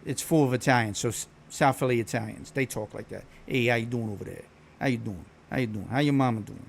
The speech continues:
You know, tell her I said hi. That's how they talk. We talk a little bit different. We got a little bit more street slang in the way that we talk.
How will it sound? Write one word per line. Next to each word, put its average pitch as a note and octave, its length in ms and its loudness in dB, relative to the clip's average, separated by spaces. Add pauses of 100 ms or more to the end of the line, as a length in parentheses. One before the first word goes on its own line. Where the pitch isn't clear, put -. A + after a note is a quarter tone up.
(500)
You C#3+ 120 -2
know, A#2+ 80 -2
tell E3+ 180 2
her D#3 60 8
I C#3+ 100 6
said C3 200 2
hi. A2 280 -2 (200)
That's C3+ 160 0
how C#3+ 100 2
they A#2+ 100 2
talk. G#2 280 -8 (680)
We F3+ 120 4
talk G#3+ 320 8
a F#3+ 40 4
little F3 160 8
bit D#3 200 4
different. D3 320 4
We D#3+ 60 0
got D#3 160 4
a - 20 2
little D3 160 4
bit C3+ 180 0
more C3+ 400 2
street C3 340 -4
slang C3+ 360 -2
in C3+ 60 -2
the C3 60 -4
way C3+ 140 -2
that C3+ 120 -2
we C3 120 -6
talk. C#3 300 -4